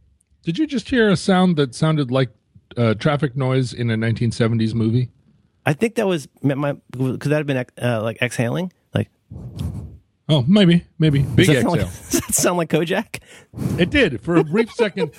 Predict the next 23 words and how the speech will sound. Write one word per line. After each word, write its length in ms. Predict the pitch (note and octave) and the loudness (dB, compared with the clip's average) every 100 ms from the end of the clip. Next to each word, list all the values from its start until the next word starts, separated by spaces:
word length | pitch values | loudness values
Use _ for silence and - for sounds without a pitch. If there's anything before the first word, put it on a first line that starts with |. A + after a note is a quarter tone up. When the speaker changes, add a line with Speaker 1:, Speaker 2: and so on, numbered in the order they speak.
| A#3+ | -10
Speaker 2:
<laughs> 180 | - - | -10 -8
Speaker 1:
Do 80 | C4 | -4
you 100 | F4 | -4
remember 280 | E4 C4+ A3 | -2 0 2
in 80 | |
the 80 | G3+ | 2
nineteen 380 | F#3 F#3 F3+ E3 | 2 0 0 -2
seventies 640 | - E3+ D#3+ D#3+ D#3+ D#3 B2 | -2 -2 -2 -2 0 0 0
when, 300 | B2+ B2 A#2 | 2 4 2
uh, 40 | |
Speaker 2:
Yes. 360 | G#2 A2 A#2 B2 | 0 0 -2 -2
Speaker 1:
big, 220 | C3+ - | -4 0
<clears throat> 20 | |
do 260 | C#3+ C#3+ C#3+ | 2 2 0
you 120 | F#3+ | 0
remember 300 | - B3+ A#3 | 2 2 0
that 180 | C#3+ G2 | 0 -6
traffic 540 | - A#2+ A#2+ F3+ D#3+ | -8 -4 -2 -4 -6
sounded 320 | - C3+ C3+ G#2 | -4 -2 -2 -2
a 60 | |
lot 260 | G2 C3+ E2+ | -2 -4 -4
louder 560 | F2 G2 A2+ C#3 D3+ D#3 | -4 -2 0 0 -2 -2
Speaker 2:
Mm. 640 | A3 B3 A3+ F3 A2+ F2 | -4 -2 -2 -4 -6 -10